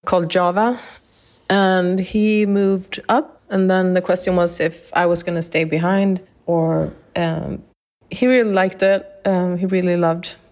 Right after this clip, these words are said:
living in Oslo. So I ended up moving there, um, the following year.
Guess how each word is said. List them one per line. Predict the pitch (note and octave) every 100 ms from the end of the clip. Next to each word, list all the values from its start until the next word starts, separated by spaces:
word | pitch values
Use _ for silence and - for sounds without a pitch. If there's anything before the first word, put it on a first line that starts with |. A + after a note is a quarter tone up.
| -
living | F#3 F3+ E3+
in | D#3+
Oslo. | G3+ A3+ - A3+ A3+
So | A3 - F#3 F3+ F3 F3
I | - F#3
ended | F#3 F3 E3+
up | E3 - - - _ _ _
moving | F#3 F3+ E3+ E3
there, | E3 E3 - -
um, | F3 D#3+ D#3+ F3 F#3+ - -
the | E3+
following | D#3+ D#3+ E3+ E3+
year. | C#3 A#2